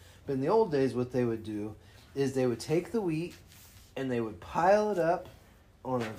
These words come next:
the threshing floor. And then there were two different ways they could do it. They could take a threshing bar and they could beat it like a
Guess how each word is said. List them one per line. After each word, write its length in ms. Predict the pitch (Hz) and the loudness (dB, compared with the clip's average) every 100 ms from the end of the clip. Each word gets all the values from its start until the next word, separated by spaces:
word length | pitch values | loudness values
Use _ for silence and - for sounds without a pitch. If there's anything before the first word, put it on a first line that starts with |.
| - - - | -16 -18 -14
the 80 | 98 | -12
threshing 720 | - - 135 131 - 98 90 | -10 -2 -2 2 0 0 -6
floor. 480 | 87 90 87 117 151 - - - - - - - - - - - 135 | -12 -10 -6 -6 -8 -12 -20 -20 -20 -20 -20 -20 -20 -20 -20 -12 -4
And 120 | 131 | -2
then 480 | 135 127 123 123 123 - - - - - - - - - - - - - - - - - | 0 2 0 0 -6 -10 -20 -20 -20 -20 -20 -20 -20 -20 -20 -20 -20 -20 -20 -20 -20 -6
there 140 | 135 | -2
were 60 | 123 | -2
two 340 | - - 233 | -4 -2 0
different 280 | 233 175 147 | 2 0 0
ways 240 | 143 131 | 0 0
they 100 | 120 | 0
could 220 | 117 120 107 | -2 -4 -6
do 100 | 95 | -10
it. 180 | 85 - | -10 -4
They 140 | 135 | -2
could 180 | 127 123 | 0 -2
take 200 | 139 117 | -2 -4
a 80 | 104 | -4
threshing 580 | - 160 208 208 180 160 | -6 2 2 4 -2 2
bar 500 | 156 151 156 151 151 - - | 6 8 8 6 0 -14 -8
and 140 | 123 123 | -2 -2
they 100 | 110 | -2
could 160 | 101 - - | -6 -14 -2
beat 200 | 233 247 | 6 8
it 300 | 226 226 - - - - - 127 143 139 143 147 143 | 8 6 0 -16 -12 -10 -8 -8 -8 -8 -6 -6 0
like 220 | 143 127 | 2 2
a 160 | 110 | -4